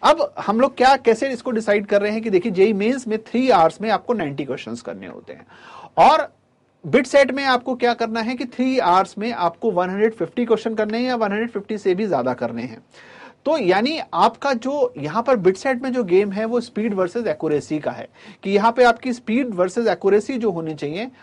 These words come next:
वो हाई होनी चाहिए, क्योंकि अगर आपकी स्पीड वर्सेस एक्यूरेसी हाई होगी, तो आप आराम से यहाँ पे स्कोर कर सकते हैं और सीक्रेट को भी अनलॉक कर सकते हैं।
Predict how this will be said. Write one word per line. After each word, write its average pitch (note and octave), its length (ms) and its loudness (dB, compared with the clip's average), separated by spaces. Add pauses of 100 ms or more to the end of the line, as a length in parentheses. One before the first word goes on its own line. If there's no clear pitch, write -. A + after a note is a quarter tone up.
(160)
वो B3 80 4
हाई C#3+ 280 2
होनी D3 260 -4
चाहिए, A3 300 -6
क्योंकि C4 220 -4
अगर G#3 180 2
आपकी G3+ 260 0
स्पीड G#3+ 320 -4
वर्सेस G#3 280 -4
एक्यूरेसी F#3+ 480 -4
हाई C3 200 -2
होगी, F3+ 380 -2 (280)
तो B3+ 60 4
आप B3+ 180 4
आराम F#3+ 300 2
से G#3 120 -6
यहाँ D3+ 180 -6
पे C#3+ 140 -8
स्कोर F3 460 0 (240)
कर C3+ 100 2
सकते C3 380 -4
हैं G#3 220 -6 (200)
और E3+ 120 4
सीक्रेट G3+ 460 -6
को C3+ 160 -4
भी E3+ 160 -6
अनलॉक B2 440 -4
कर - 120 -10
सकते - 340 -16
हैं। - 200 -16